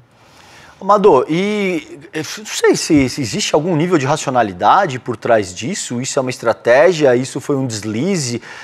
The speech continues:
como é que você avalia isso? Não sei, a-, acho que é até difícil, né? Não, não sei se você tem dados pra avaliar isso, mas me parece uma medida absolutamente equivocada, uma espécie de sincericídio. Como é que você avalia isso, cara?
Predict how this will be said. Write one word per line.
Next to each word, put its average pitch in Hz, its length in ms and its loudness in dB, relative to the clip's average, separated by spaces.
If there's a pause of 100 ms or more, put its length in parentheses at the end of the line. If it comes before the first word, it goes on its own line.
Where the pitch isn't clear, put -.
(120)
como 320 120 -10
é - 40 -10
que - 60 -10
você 269 80 2
avalia 185 420 6
isso? 147 220 2
Não 165 80 -2
sei, - 100 0
a-, 165 220 4
acho 160 140 -2
que - 40 0
é 175 40 2
até 190 120 0
difícil, 180 580 -8
né? 117 180 -8
Não, 151 80 -12
não 120 260 -8
sei 170 140 -10
se - 80 -10
você 160 60 -12
tem 147 200 -8
dados 143 320 2
pra 127 200 2
avaliar 120 440 2
isso, - 240 -4
mas 151 260 2 (440)
me 120 100 -8
parece 135 460 2
uma 302 120 -4
medida 160 360 2
absolutamente 143 1400 -2
equivocada, 135 800 0
uma 123 120 -4
espécie 135 460 0
de 123 240 -6
sincericídio. 135 1040 -4
Como 101 280 -12
é - 40 -18
que - 60 -14
você 226 80 -2
avalia 165 340 2
isso, 104 180 -6
cara? - 260 -16